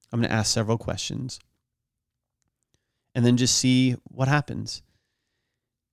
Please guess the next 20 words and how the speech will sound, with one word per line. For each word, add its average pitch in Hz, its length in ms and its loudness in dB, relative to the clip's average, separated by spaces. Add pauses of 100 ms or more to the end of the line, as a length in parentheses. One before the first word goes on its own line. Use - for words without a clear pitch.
(140)
And 135 120 0
so 160 120 4
I've 151 140 4
done 156 200 6
that. - 240 0
So 135 220 4
I'm, 127 200 4 (460)
I 127 60 -8
had 123 140 2
a - 220 -2
coffee 123 340 2
with 123 200 2
a, 127 240 2
a 131 40 2
young 127 220 2
man. 123 300 6
He's 113 200 2
in 117 100 4
his 117 140 2
twenties, 123 640 0